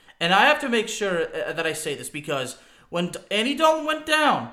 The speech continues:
ladies and gentlemen, I swear to you, on my grandfather's grave, that I saw on Twitter people saying,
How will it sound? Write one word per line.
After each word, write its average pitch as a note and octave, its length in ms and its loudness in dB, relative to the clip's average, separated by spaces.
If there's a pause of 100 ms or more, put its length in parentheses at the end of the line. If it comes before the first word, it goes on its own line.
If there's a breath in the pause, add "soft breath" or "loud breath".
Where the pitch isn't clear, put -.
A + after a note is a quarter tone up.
(140)
ladies F3 300 0
and D3 80 -8
gentlemen, D3 460 -4 (180 soft breath)
I B3 300 6
swear C#4 560 -2
to G#3+ 60 -6
you, F#3 420 -6 (320)
on G3+ 140 2
my G#3 100 4
grandfather's A#3+ 640 0
grave, E3 300 0
that D3 140 -2
I G#3+ 240 4
saw A#3+ 280 2
on A3 100 0
Twitter E3+ 320 0
people G#3 300 -6
saying, G#3 400 -2